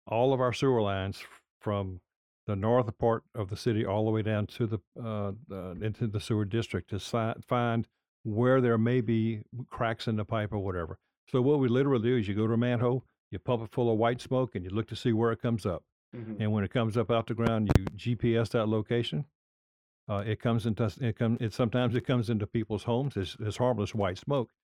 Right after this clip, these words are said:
Speaker 1: but that means they have a, a broken toilet seal or, or something else that, or they may have an open cap, uh, in their yard where their sewer ties in, and, and we'll see that. So we can, those kinds of things we can address right away. Uh, if there's a significant amount of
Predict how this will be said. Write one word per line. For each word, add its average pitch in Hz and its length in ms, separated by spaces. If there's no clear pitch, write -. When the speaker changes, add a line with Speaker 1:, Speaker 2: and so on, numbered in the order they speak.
Speaker 1:
but 107 140
that 117 160
means 113 220
they 107 100
have 101 220
a, 90 180
a 101 240
broken 104 320
toilet 101 420
seal 90 600
or, 90 280
or 90 140
something 104 320
else 98 180
that, 104 100
or 104 120
they 107 100
may 107 200
have 110 140
an 98 100
open 104 220
cap, - 360
uh, 101 240
in 110 120
their 101 120
yard 101 380
where 95 100
their 92 140
sewer 107 260
ties 90 400
in, 87 160
and, 95 180
and 98 120
we'll 104 100
see 104 220
that. 98 220
So 110 120
we 117 140
can, 120 100
those 151 180
kinds 131 260
of 107 80
things 117 240
we 107 120
can 101 100
address 95 380
right 92 180
away. 90 300
Uh, 104 160
if 113 140
there's 110 240
a 98 60
significant 120 640
amount 107 300
of 92 120